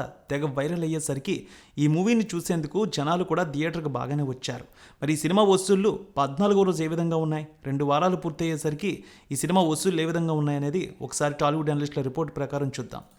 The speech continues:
కిరీటి, శ్రీలీల, జెనీలియా ప్రధాన పాత్రల్లో నటించిన ఈ సినిమాని రెగ్యులర్ కమర్షియల్ తరహా కథతోనే తెరకెక్కించారు.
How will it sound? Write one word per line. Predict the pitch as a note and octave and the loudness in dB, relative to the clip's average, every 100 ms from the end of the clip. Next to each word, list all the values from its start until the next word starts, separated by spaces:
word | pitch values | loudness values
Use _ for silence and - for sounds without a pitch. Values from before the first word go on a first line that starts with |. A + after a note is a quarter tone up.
| _ _ | _ _
కిరీటి, | E3+ A#3+ G3+ A#3 | 4 4 2 0
శ్రీలీల, | B3 F3 F#3+ G3 E3+ | -2 -2 0 2 2
జెనీలియా | F#3 D#3 E3+ F3 E3+ | 2 0 0 0 0
ప్రధాన | E3+ - D#3 F#3 | -2 0 2 2
పాత్రల్లో | E3+ D#3+ E3 D#3 | 2 0 0 0
నటించిన | D3+ C#3+ C#3+ - | 0 -2 -4 -6
ఈ | |
సినిమాని | D3 C#3+ C#3+ E3 E3 - - _ | -6 -4 -2 -2 -4 -12 -20 _
రెగ్యులర్ | D3+ D#3 F#3 F#3 D#3 | -4 2 2 2 0
కమర్షియల్ | F3 F#3+ G3+ E3 D#3+ | 0 2 0 -2 0
తరహా | D#3 F3 | 0 0
కథతోనే | F3 D#3 - D#3 | -2 -4 -2 -2
తెరకెక్కించారు. | D#3 C3+ C#3 - C3 - A#2 | 0 -2 -4 -4 -6 -6 -12